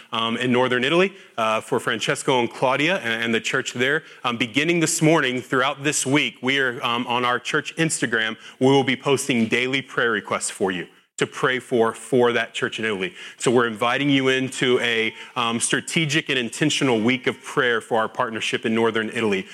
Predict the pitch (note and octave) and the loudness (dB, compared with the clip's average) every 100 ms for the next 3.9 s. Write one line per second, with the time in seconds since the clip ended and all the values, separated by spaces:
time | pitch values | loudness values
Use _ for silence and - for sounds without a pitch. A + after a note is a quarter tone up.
0 | - - B2+ B2+ C3 - C3+ C3+ C3+ B2+ | -12 -2 -2 0 -2 0 0 2 0 0
1 | B2 B2 B2+ C3 A2+ A#2 A2+ A2+ A2 G#2+ | -4 -4 -6 -4 -2 -2 0 -2 -4 -6
2 | - B2+ B2+ C3 - B2+ B2+ B2 G#2 A#2 | 0 2 2 0 -2 0 0 0 -2 -2
3 | A#2+ - C#3 A#2+ - - B2+ B2 | -2 -4 -4 -4 -4 -4 -2 -2